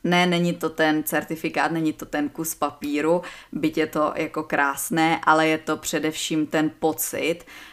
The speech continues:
eh, nějaká třeba právě mentální změna, změna v přemýšlení a plus ty praktické dovednosti. Ale hodně na sobě právě vidím tu psychickou změnu vždycky. Hrozný motivační boost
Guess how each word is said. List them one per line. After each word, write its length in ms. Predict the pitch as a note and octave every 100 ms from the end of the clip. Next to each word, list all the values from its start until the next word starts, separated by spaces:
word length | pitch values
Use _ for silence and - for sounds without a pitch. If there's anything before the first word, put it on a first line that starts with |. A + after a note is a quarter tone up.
| -
eh, 200 | D#3 D#3
nějaká 540 | D#3 D#3 D#3 E3 D3+ D#3
třeba 280 | - D3
právě 320 | D3 D3+ D3 D3
mentální 720 | E3 F3 E3+ D#3 D3 D3 D3
změna, 580 | D#3 E3+ E3+ E3 D3+ D3+
změna 440 | D3 D3+ D3+ E3
v 40 |
přemýšlení 1000 | F3 - E3+ E3+ D#3+ F3+ E3 D#3 D3+ C#3+ C#3+ - - _
a 280 | D#3+ D3+ D3+
plus 320 | - D#3 D3+
ty 120 | -
praktické 500 | D#3+ D3+ - - -
dovednosti. 640 | D3 C3+ - - - - -
Ale 220 | D#3+ E3+
hodně 320 | F3+ F#3+ F#3+
na 100 | F3+
sobě 240 | F3 F3
právě 320 | E3+ E3+ D#3+ D#3
vidím 360 | D3+ D3+ D3+ - - _
tu 120 | E3
psychickou 600 | - C#3+ - - D#3 C#3+
změnu 300 | C3 - -
vždycky. 400 | - - - - - - -
Hrozný 480 | F3+ G3 F#3+ F#3+
motivační 720 | F#3 F3 F3 F#3+ G3+ - G#3+ G3
boost 500 | F3 F3 E3+ -